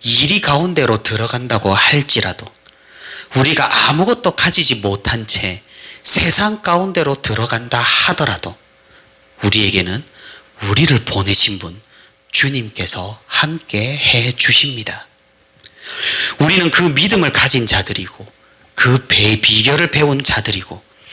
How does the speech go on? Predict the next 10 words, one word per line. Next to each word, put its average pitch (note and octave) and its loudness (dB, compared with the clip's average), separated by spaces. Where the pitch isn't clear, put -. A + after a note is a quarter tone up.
우리의 E3 2
가진 D3+ 2
것, F2+ -10
우리의 D#3+ 2
된 G#3 2
것이 F#3+ 4
아니라 F#2+ -6
주님의 G#2 0
능력과 G2 -4
힘과 E3 0